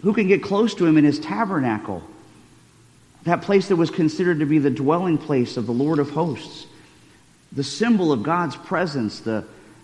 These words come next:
the presence in the Holy of Holies where no one was allowed to go. No one except the high priest, and that was just once a year.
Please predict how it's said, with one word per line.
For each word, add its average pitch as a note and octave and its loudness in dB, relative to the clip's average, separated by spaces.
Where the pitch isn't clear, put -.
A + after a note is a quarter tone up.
the C#3 -2
presence F3+ -2
in D3 -2
the D3 0
Holy F#3+ 4
of E3 2
Holies F#3+ 2
where E3 0
no F#3+ 2
one A#3+ 0
was G#3 0
allowed G3 0
to E3+ -2
go. D#3 -4
No E3+ 2
one A3 0
except G#3 -2
the F3+ -2
high F#3 -2
priest, F#3 -4
and C#3 0
that F3+ 0
was F3+ -2
just E3 -6
once F3 -4
a F3 -4
year. E3+ -4